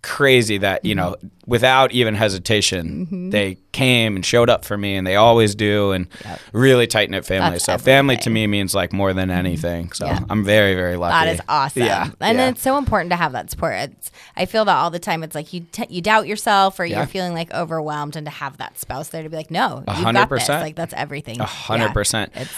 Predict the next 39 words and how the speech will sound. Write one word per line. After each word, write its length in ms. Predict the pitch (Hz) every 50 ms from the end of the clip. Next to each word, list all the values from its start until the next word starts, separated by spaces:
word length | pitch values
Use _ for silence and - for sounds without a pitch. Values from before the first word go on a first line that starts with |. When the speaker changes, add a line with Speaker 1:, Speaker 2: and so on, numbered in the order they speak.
| -
Speaker 1:
I 100 | - 135 147
think 260 | - - 170 175 160
it's 140 | 165 - -
just, 380 | - 143 - - - - - - -
I 120 | 110 117
think 200 | 110 151 143 143
it's 100 | 127 - -
one 120 | 117 117
of 60 | 113
those 200 | 113 110 101 -
things, 280 | - 107 107 110 107 95
again, 400 | 104 95 82 95 101 113 117 113
like, 180 | 107 98 87
why 320 | 95 92 95 104 107 107 104
B 200 | 98 87 98 101
S 100 | 104 98 -
P 140 | - 104
is 80 | 104 95
so 120 | - 104 101
Speaker 2:
Mm-hmm. 60 | 92
Speaker 1:
special 360 | 92 80 101 90 95 139 143 143
is, 140 | 120 101 101
like, 200 | 104 101 87 - - - - - -
we 140 | 123 135
pride 320 | 127 - - 123 123 123 113
ourselves 340 | 107 101 - 107 104 92 90
on 120 | 98 95
the 60 | 92
Speaker 2:
Mm-hmm. 100 | 82 82
Speaker 1:
community 360 | - 98 98 95 92 90 87
Speaker 2:
Yep. 80 | 85 82 82 82
Speaker 1:
aspect 380 | 78 78 73 82 80 - -
of 120 | 82 78 69
it. 240 | 62 50 - _ _ - - - - - -
I 140 | - 107 131
think 160 | 135 139 127
I 80 | 120 120
can 140 | 117 117 107
program 760 | - 117 110 107 110 107 107 107 107 104 101 101 95 -